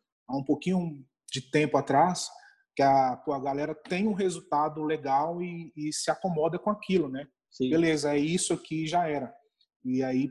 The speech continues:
Speaker 1: passa alguns dias, você tem que enfrentar uma mudança drástica, porque isso já aconteceu várias vezes. E aí, cara, se tu não tiver a mentalidade certa,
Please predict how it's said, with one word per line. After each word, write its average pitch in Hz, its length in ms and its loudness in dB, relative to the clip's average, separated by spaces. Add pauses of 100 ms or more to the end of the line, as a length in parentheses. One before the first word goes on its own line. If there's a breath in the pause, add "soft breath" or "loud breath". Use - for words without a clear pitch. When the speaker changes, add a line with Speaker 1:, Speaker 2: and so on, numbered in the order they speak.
Speaker 1:
passa 156 280 4
alguns 156 260 0
dias, 160 440 2
você 143 240 -4
tem 165 160 -8
que - 120 -6
enfrentar 151 480 0
uma 151 180 -2
mudança 160 560 2 (140)
drástica, 135 600 2 (340)
porque 147 200 2
isso 143 160 2
já 139 120 4
aconteceu - 500 -2
várias 165 400 2
vezes. 151 500 -4 (680)
E 131 100 -4
aí, 135 260 -2
cara, 160 240 4
se - 160 -12
tu - 80 -10
não 160 180 -4
tiver 175 280 -2
a 170 80 4
mentalidade 156 840 2
certa, - 440 -10